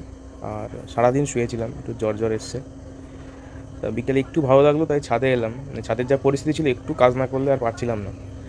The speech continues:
তাই একটু কাজ করেছি। আমি পাঁচটা নাগাদ ছাদে এসে এই জায়গায় যে মাটি তোমরা আগে দেখেছিলে, দেখতে পাচ্ছ এখনও যেই টবগুলো রাখা ছিল আর কি, তার স্পট রয়েছে। মাটিগুলোকে সব বেলচা দিয়ে তুলে, আহ, এইগুলো মাটিগুলো হচ্ছে এই,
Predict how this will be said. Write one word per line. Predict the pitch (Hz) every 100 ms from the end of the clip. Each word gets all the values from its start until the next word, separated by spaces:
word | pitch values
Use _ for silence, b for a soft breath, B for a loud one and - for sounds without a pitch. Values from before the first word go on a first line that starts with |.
| B B -
তাই |
একটু | 151 -
কাজ | 160 151
করেছি। | - 135 - 120 143 - - - -
আমি | 143 156
পাঁচটা | 127 123 -
নাগাদ | 131 131 135
ছাদে | - 123 127
এসে | 127 -
এই | 127
জায়গায় | 120 123 123
যে | 127
মাটি | 120 117 127
তোমরা | 131 127
আগে | 120 117
দেখেছিলে, | 113 117 107 107 - 127
দেখতে | 120 135
পাচ্ছ | 143 139
এখনও | 123 127 123
যেই | 127 123 113 -
টবগুলো | 113 107 120
রাখা | 110 113 120
ছিল | 117
আর | 110
কি, | 104
তার | 110
স্পট | 110 - 113 -
রয়েছে। | 110 120 135 - B B B B B B -
মাটিগুলোকে | 117 127 123 131 127 131
সব | - 135 123
বেলচা | 120 117 123
দিয়ে | 123 123
তুলে, | 117 120 131 175
আহ, | - - - - - - - - - - -
এইগুলো | - 139 147
মাটিগুলো | 139 147 151
হচ্ছে | 147 139
এই, | 123